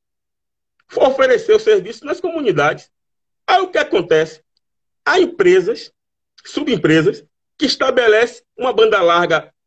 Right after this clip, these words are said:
muito ruim, muito ruim. Tem um, tem um público-alvo, tem um mercado consumidor fiel que paga, é, é, essa internet de sessenta, cinquenta reais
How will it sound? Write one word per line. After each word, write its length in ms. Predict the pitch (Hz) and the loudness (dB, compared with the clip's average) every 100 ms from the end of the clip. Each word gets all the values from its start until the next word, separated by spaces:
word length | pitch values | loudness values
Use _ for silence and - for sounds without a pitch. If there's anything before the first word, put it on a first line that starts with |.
| _ _ - | _ _ 0
muito 280 | 320 339 | 0 2
ruim, 440 | 269 226 220 262 - _ _ | 4 4 4 0 -12 _ _
muito 300 | 254 339 262 | -4 -2 2
ruim. 360 | 214 190 254 - _ _ _ _ _ | 2 0 -6 -12 _ _ _ _ _
Tem 100 | 339 | 0
um, 180 | 302 185 | 0 0
tem 160 | - | 0
um 220 | 262 202 151 | 2 0 2
público-alvo, 840 | 208 185 190 175 160 151 143 123 | 2 2 2 2 4 4 2 -4
tem 140 | - 196 | 0 2
um 60 | |
mercado 420 | 202 160 175 175 | 2 0 -2 -2
consumidor 540 | - 156 160 156 139 151 | -4 -4 -2 0 0 -2
fiel 380 | 151 151 208 269 | 0 -2 0 -4
que 120 | - | -6
paga, 380 | - 165 147 - | -2 0 0 0
é, 60 | 139 | -2
é, 580 | 135 135 123 120 123 - | -2 0 0 0 -2 -4
essa 180 | 131 | -2
internet 360 | 151 151 127 131 | 0 0 0 -2
de 60 | - | -2
sessenta, 680 | 139 113 - 165 170 151 | -2 0 0 2 2 0
cinquenta 460 | 131 143 147 143 143 | -4 -2 -2 0 0
reais 520 | 131 123 120 147 - | 2 2 2 0 -4